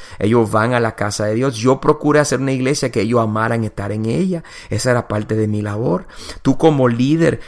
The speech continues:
no puedes, eh, ministrar a los demás si eres un, eres peor que un incrédulo, dice la Biblia en Primera Timoteo cinco ocho. Peor que un incrédulo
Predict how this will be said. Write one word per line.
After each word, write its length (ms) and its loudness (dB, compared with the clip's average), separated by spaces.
no 280 2
puedes, 540 4
eh, 480 4
ministrar 600 4
a 40 4
los 180 0
demás 420 0
si 220 -2
eres 160 2
un, 260 0
eres 200 4
peor 320 2
que 80 0
un 100 0
incrédulo, 640 0
dice 240 -2
la 120 0
Biblia 240 0
en 60 -4
Primera 340 -4
Timoteo 340 -4
cinco 220 -6
ocho. 160 -6
Peor 440 0
que 80 -4
un 120 0
incrédulo 680 -2